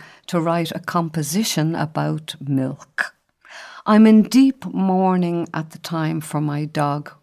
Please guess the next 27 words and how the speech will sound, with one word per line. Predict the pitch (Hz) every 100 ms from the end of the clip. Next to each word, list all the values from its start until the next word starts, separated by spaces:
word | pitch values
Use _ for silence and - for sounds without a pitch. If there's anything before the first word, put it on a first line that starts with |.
| _
Prince. | - 135 131 123 - - - _ _ - _ -
Prince | - 240 247
got | - 196 - -
run | 170 185 180
over | 170 165 180 196 -
by | 156
a | 156
bus | 143 147 185 - - - -
the | 147
week | 156 156 _ -
before. | 151 - 220 185 131 - _ _ -
I | 151
wrote | 147 143 143 - -
an | 170 175
elegy. | 196 226 190 - 151 143 _ _ _ _ -
I |
didn't | 185 247 254 214
have | 160 208 202 -
that | 160 156
word | 165 160 151 143 - -
then, | 165 170 160 147 143 - _ _ _
elegy. | 185 175 156 - 151 151 147 _ _ _ _ _
Poor | - 175 160 147
dog, | 139 151 156 160 160 156 - _ _ -
poor | 156 151
dead | 143 143 139 135 -
dog. | - 160 151 156 156 151